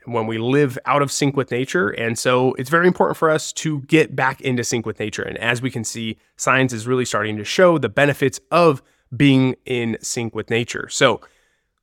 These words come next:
for the actionable steps of today's episode, which is something I always love to leave you all with so you can actually apply this knowledge to your life, first off is gonna be with grounding.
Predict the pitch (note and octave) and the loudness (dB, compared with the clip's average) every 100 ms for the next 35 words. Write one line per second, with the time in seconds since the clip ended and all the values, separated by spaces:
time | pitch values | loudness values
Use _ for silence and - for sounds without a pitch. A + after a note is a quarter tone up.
0 | _ - F#3 F#3 D#3 C3+ - C3 C#3 - | _ 4 6 6 4 0 0 -2 -2 -2
1 | C3+ A#2 A2+ - A2 G#2+ - - A#2 G#2+ | 0 0 -2 -2 -2 -2 -6 -4 -2 -2
2 | A#2+ - B2 A2 G2+ - C#3+ C#3 C3+ B2 | -4 -8 -4 -4 -2 -2 -2 0 0 0
3 | A2 G#2 G#2 A#2 A2 G#2 - C3 D3+ C#3 | -2 -4 -2 -2 0 -2 -4 -2 2 2
4 | C3 B2+ A2+ A#2 A2 A2 G#2+ G#2 A2 G#2+ | 2 0 0 -2 -2 0 2 2 0 -2
5 | - A#2+ A2 F#2+ A2+ B2+ C#3 - B2 A#2 | -4 -6 -4 -6 -2 0 -2 -2 -2 -2
6 | - A2 A2 G#2+ - G2+ G2+ - - G2+ | -2 0 0 -2 -2 -2 -2 -6 -8 -8
7 | G2 C3 D3+ - - - _ _ _ _ | -2 0 0 -2 -18 -20 _ _ _ _
8 | G3 F#3 F3 E3+ - C3+ A#2+ C3 A#2 A2+ | 0 2 2 0 -2 -4 -4 -2 0 0
9 | A2 G#2+ A2+ G#2+ - C3+ C#3+ C#3 C3+ C3 | -2 -2 -6 -8 0 4 4 4 2 0